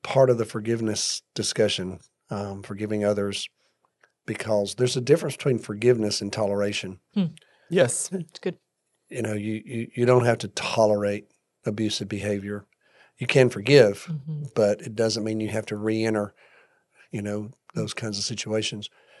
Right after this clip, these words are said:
Speaker 1: And there, there's so many, you know, I've been doing this a long time, so <laughs> I've,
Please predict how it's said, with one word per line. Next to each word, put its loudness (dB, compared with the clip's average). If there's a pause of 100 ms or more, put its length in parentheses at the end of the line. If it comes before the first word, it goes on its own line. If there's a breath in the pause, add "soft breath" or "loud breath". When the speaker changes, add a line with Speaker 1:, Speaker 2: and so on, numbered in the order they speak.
(240 soft breath)
Speaker 1:
And -2
there, 6
there's 6
so 8
many, 6 (1500 soft breath)
you 8
know, 12
I've 12
been 8
doing 6
this 4
a 2
long 6
time, 4
so 8
<laughs> 4
I've, 6